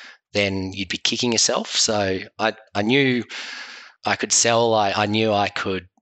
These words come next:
uh, I had a career option in the hardware sector, but I just saw this, this concept, this idea,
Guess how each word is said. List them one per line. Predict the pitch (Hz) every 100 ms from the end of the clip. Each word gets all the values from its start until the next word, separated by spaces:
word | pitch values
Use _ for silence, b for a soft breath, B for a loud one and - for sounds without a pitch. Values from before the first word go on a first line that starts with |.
| _
uh, | 98 90 90 92
I |
had | 90 107
a | 98
career | - 107 104 104 101 98
option | 101 - - 101 101 98 -
in | - 95 90 90 95
the | -
hardware | 104 101 113
sector, | 107 - - 139 190 - _ _ -
but | 92 -
I | 98
just | 101 95
saw | - 101
this, | 98 92 - - - B B B
this | 101
concept, | - - 120 113 113 -
this | 110 98
idea, | 90 - 104 104 101 98